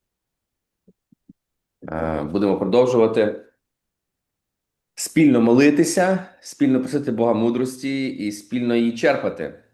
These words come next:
Одне діло просити, друге діло шукати, копати. Пам'ятаєте,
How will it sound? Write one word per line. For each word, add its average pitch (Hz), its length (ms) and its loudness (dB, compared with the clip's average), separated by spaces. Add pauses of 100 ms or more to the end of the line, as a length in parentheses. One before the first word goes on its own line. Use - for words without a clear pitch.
(220)
Одне 92 260 -4
діло 95 280 0
просити, 113 480 -2
друге 101 240 -2
діло 98 260 -2
шукати, 95 480 -6
копати. 80 520 -6 (200)
Пам'ятаєте, 95 600 -2